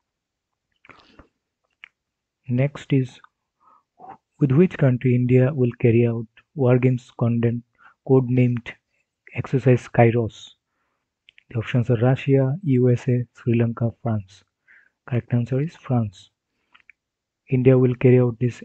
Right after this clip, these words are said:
exercise Kairos with France. This will take place in Jodhpur, Rajasthan, and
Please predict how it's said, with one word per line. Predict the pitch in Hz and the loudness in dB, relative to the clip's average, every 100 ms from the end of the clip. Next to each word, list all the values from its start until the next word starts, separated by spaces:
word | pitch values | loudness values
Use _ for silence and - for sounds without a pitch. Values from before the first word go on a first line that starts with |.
| 123 | -10
exercise | - 120 120 120 - - - | -8 -4 -2 -2 -6 -10 0
Kairos | 120 120 123 160 - | 2 2 -2 -8 -8
with | 139 - | -6 -6
France. | - 120 107 101 - _ _ - - _ _ _ _ _ 139 | -6 -4 -4 -6 -14 _ _ -20 -20 _ _ _ _ _ -2
This | 139 139 | 0 2
will | 147 147 | 0 0
take | - 127 | 4 2
place | - 131 131 | 4 2 2
in | 123 120 _ _ 120 | -2 -6 _ _ -8
Jodhpur, | 107 123 123 - 120 | -2 0 -2 -4 -2
Rajasthan, | 117 110 131 - 160 180 _ _ _ _ _ _ 151 | 0 0 -2 -4 -6 -8 _ _ _ _ _ _ 0
and | 120 120 104 | 0 0 -6